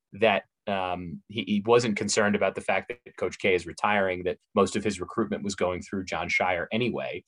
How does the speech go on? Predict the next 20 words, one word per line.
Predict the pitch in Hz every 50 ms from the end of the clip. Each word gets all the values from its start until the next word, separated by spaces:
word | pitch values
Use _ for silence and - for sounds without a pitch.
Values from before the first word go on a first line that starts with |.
| - - _
So | - - - 120 104 98 95 95 92 - _ _ 98 101 _
my | 110 104 95 101
impression | 98 95 - 123 123 - 123 107
is | 98 92 87 -
that | - 101 92 92 87 _ _ - - _ _
this | 110 110 -
is | 117 104
exactly | 101 95 - 107 101 95 - 117
the | 104 92 95
sort | - - 107 95
of | 98 -
thing | - 92 92 92
Duke | 85 90 98 101
was | - 85 -
going | _ - 92 92 101 95 92 98
for | - 101 90 82 73 73 76 _ - - _ _
when | - 98 110 92 90 85 85 85 82 82 _ _ _ _ -
they | 101 92
decided | 87 98 - - 104 90 87 85 85 85 - _ -
to, | - 107 95 87 85 80 80 76